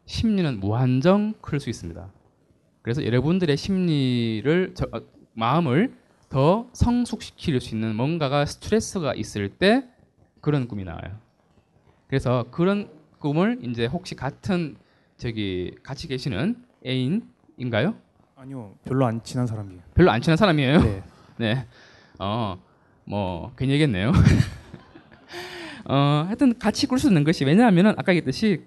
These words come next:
Speaker 1: 그냥 그 꿈 테마가, 왜 영화가 거의 비슷하듯이 꿈도 꿔보면 몇 개가 안 돼요, 진짜. 그래서 그건 정말 뭐 어쩌면 근데 가-, 안 친한 친구인데 어떤 같은 어떤 뭐,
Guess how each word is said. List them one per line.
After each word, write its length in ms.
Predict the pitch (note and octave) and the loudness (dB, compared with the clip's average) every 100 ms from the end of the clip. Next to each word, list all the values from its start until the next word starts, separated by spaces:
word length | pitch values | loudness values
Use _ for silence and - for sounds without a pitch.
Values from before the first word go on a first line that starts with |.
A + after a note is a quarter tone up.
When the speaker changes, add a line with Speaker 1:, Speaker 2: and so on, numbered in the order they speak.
| _ - | _ 2
Speaker 1:
그냥 320 | B3 C#4+ B3+ | 4 4 4
그 280 | A#3 A#3 - - B3+ | 2 0 -2 -8 -2
꿈 260 | C#4+ D4 | 0 0
테마가, 420 | - D#4+ D#4 B3 D#3 | 2 2 2 -2 -2
왜 120 | B2 A#2+ | -2 0
영화가 380 | C3+ G3+ D4 | 2 2 0
거의 140 | F3+ F3 | 0 -2
비슷하듯이 880 | - F3 F#3+ G3 B2+ C3+ B2+ F#2 - _ _ _ | -4 -6 -6 -4 0 4 4 2 -2 _ _ _
꿈도 520 | G#3+ A3+ B3 C4 A#3 | -2 0 2 2 0
꿔보면 380 | F4+ D#4+ A3 F#3 | -4 -4 -2 -2
몇 140 | C3 | -2
개가 180 | F3 C#4 | -4 -4
안 120 | F#2+ | -4
돼요, 100 | G#2+ | -6
진짜. 580 | A2 G#2+ - D#2+ F2+ F#2+ G#2+ _ _ _ _ _ _ | -8 -10 -6 -4 -6 -8 -14 _ _ _ _ _ _
그래서 500 | - C3+ C3+ G3 A#2 - | -4 -4 0 0 -2 -2
그건 200 | D#3+ F3 | 0 0
정말 300 | E3+ G3 F3+ | 2 2 2
뭐 140 | C#3 | 0
어쩌면 500 | C#3+ G3 F3+ F3 C#3+ - _ | 0 2 4 2 0 -12 _
근데 180 | - F#3+ | 0 0
가-, 220 | F3+ E3+ - - | 0 -4 -6 -4
안 140 | C3+ | -2
친한 200 | D#3 G3+ | 2 2
친구인데 480 | G3+ C4+ A#3+ G3 G#3+ | 4 4 6 4 4
어떤 260 | G#3 - F3 | 2 -2 -4
같은 500 | - F#3 - C#4 C4 | -4 -8 -4 -2 -2
어떤 540 | D3+ B2+ C3 A#2 F#2 G2+ | -2 -6 -8 -8 -10 -10
뭐, 360 | G#2+ F#2+ C#2 | -8 -8 -10